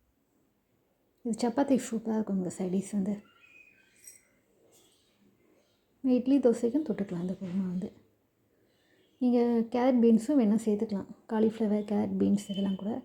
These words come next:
நான் இன்னைக்கு உருளைக்கிழங்கு பட்டாணி குருமா தான் பண்ணியிருக்கேங்க. இது நல்லா அந்த பச்சை வாசனை எல்லாம் போயிடுச்சு. தேங்காவும் நல்லா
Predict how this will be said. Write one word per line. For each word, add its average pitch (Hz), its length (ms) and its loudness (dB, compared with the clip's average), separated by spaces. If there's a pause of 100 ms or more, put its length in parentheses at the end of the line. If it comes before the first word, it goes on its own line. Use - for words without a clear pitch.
(880)
நான் 240 140 0
இன்னைக்கு 226 260 2
உருளைக்கிழங்கு 247 440 4
பட்டாணி 196 320 -4
குருமா 190 260 -2
தான் 202 140 -2
பண்ணியிருக்கேங்க. 180 480 -8 (4000)
இது 240 160 2
நல்லா 233 240 4
அந்த 247 160 4
பச்சை 220 200 -4
வாசனை 226 320 0
எல்லாம் 214 200 2
போயிடுச்சு. 208 320 0 (460)
தேங்காவும் 233 400 4
நல்லா 214 200 2